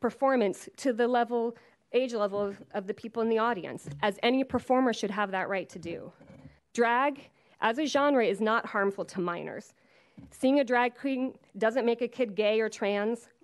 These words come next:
but it can help queer kids who are suffering see that there's hope of being able to one day freely express themselves. Google the phrase, "Drag saved my life,"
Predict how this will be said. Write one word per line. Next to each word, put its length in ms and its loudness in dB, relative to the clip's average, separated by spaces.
but 100 -2
it 120 -2
can 300 0
help 420 0
queer 300 0
kids 380 -2
who 80 -8
are 80 -2
suffering 600 -4
see 140 -6
that 160 0
there's 180 0
hope 400 -2
of 80 -6
being 180 4
able 140 0
to 80 0
one 380 2
day 240 2
freely 420 0
express 380 -4
themselves. 720 -8
Google 300 2
the 80 0
phrase, 420 0
"Drag 340 2
saved 380 0
my 160 4
life," 500 -2